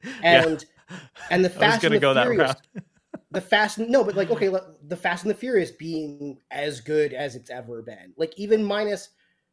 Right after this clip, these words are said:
Speaker 2: uh, oh, what's his name? Um, who passed
Speaker 1: You get,
Speaker 2: away.
Speaker 1: you get covid brain. Paul Walker?
Speaker 2: I got covid brain.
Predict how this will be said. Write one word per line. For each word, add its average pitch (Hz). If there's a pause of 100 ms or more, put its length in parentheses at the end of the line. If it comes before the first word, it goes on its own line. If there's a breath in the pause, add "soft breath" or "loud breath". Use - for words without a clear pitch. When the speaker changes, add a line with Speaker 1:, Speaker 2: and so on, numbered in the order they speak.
(720)
Speaker 2:
uh, 139 (500)
oh, 165
what's 160
his 151
name? 147 (760)
Um, 131 (800)
who 143
passed 151
Speaker 1:
You 123
get, 101
Speaker 2:
away. 147
Speaker 1:
you 113
get -
covid 110
brain. 98 (400)
Paul 107
Walker? 107
Speaker 2:
I 147
got 147 (100)
covid 135
brain. 117